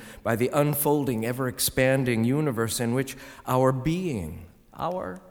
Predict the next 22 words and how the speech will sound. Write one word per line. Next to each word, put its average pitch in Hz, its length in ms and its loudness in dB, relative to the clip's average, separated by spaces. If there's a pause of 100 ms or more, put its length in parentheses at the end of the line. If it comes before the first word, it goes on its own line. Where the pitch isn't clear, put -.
being, 143 520 -4 (480)
unfolds 131 640 -2
and 113 100 -2
expands 113 720 -2
within 107 580 -2 (300)
all 113 260 -2
of 95 140 -8
this - 320 -4 (180)
infinite 113 540 -4
beauty. 110 460 -2 (800)
Between 160 420 -2
every 143 220 -2
minute 117 340 -2
and 87 120 -6
mile 131 500 -2
that 131 180 -8
is 117 160 -4
in 92 140 0
it, 82 120 -8
somehow 135 460 -4
there 135 320 -2
is 120 480 -4